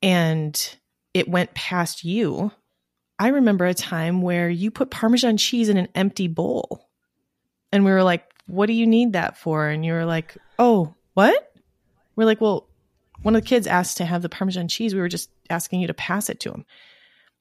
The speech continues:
And, like, just remember, I think, like, one time, didn't you throw your keys in the garbage and kept the empty salad container? <laughs> Like, I think there's quite a few examples of, like,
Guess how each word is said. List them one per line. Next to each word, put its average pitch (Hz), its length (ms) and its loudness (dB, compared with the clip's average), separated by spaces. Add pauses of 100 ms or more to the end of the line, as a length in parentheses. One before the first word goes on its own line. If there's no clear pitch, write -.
(160)
And, 196 100 0
like, 170 180 -2 (480)
just - 280 -4 (220)
remember, 180 540 2 (160)
I 185 60 -12
think, 180 180 -2 (420)
like, 165 180 -2 (220)
one 170 160 0
time, 185 220 0
didn't 175 200 -4
you 170 60 -10
throw - 160 -6
your 160 140 -4
keys 190 300 -2
in 185 60 0
the 175 60 2
garbage 190 360 -2
and 165 100 -4
kept - 180 -4
the - 80 -4
empty 160 220 -4
salad 165 340 -2
container? 285 480 4 (720)
<laughs> - 100 8 (840)
Like, - 300 2 (1400)
I 208 100 4
think 185 160 0
there's 160 400 -2
quite 175 160 0
a 170 60 -2
few 156 180 -4
examples - 500 -6
of, - 120 -14
like, - 160 -12